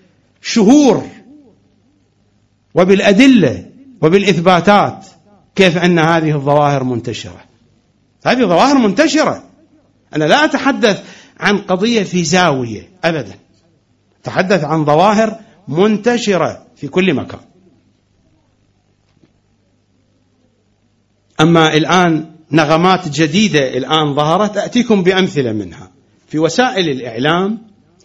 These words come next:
وحتى في الكتب وفي المؤسسات، نغمات جديدة بشكل سريع. مثلًا التأكيد على أن أهل البيت هم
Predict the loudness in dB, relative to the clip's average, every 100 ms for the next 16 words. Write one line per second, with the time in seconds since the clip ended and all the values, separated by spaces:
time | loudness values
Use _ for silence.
0 | _ -14 -8 -4 -4 0 -2 -2 -6 -6
1 | -4 -6 -8 -14 _ _ _ _ -14 -6
2 | 0 2 2 0 -2 -4 0 0 0 -4
3 | -12 -20 _ _ _ _ _ _ _ _
4 | _ _ _ _ -4 0 2 4 2 0
5 | -2 -2 -6 -8 -14 _ _ _ _ -10
6 | -4 -2 -2 -4 -2 -2 -2 -2 -2 0
7 | -4 -6 -12 _ _ _ _ _ _ _
8 | _ _ _ _ _ _ _ _ _ -10
9 | -8 -2 -2 0 0 2 2 0 2 2
10 | 0 -2 -8 -20 _ _ _ _ _ _
11 | -2 0 2 2 -2 -4 -14 -20 _ _
12 | _ _ -4 -2 0 0 -2 0 0 -2
13 | -4 0 0 -2